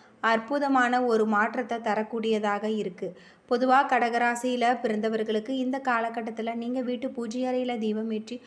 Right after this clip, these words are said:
முருகப்பெருமான மனதார வழிபட்டு வருவதன் மூலம் உங்களுக்கு அனைத்துமே சிறப்பானதாகவும் நல்ல நன்மைகள் ஏற்படுத்தி கூடதாகவும் இருக்கு. தாய் வழி உறவினர்கள் உங்களுக்கு உதவி செய்வாங்க. விருந்தினர்களுடைய வருகையால உங்களுக்கு மன மகிழ்ச்சி ஏற்படும். அவர்களுடன்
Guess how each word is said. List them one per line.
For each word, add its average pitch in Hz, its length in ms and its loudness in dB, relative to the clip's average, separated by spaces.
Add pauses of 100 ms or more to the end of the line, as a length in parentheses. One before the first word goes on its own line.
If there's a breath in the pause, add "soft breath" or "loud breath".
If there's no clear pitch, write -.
(320 loud breath)
முருகப்பெருமான 262 920 2
மனதார 233 580 0
வழிபட்டு 214 480 -2
வருவதன் 208 500 -6
மூலம் 190 280 -12 (420 loud breath)
உங்களுக்கு 277 480 0
அனைத்துமே 240 560 0
சிறப்பானதாகவும் 220 960 -2 (100)
நல்ல 220 300 0
நன்மைகள் 247 540 -2
ஏற்படுத்தி 220 480 -4
கூடதாகவும் 202 640 -6
இருக்கு. 196 300 -6 (380 loud breath)
தாய் 233 320 6
வழி 262 200 6
உறவினர்கள் 262 680 6
உங்களுக்கு 262 420 4
உதவி 220 320 2
செய்வாங்க. 190 560 -4
விருந்தினர்களுடைய 226 720 2
வருகையால 247 640 2
உங்களுக்கு 214 480 -2 (400 loud breath)
மன 262 260 6
மகிழ்ச்சி 262 460 4
ஏற்படும். 202 420 0
அவர்களுடன் 233 640 2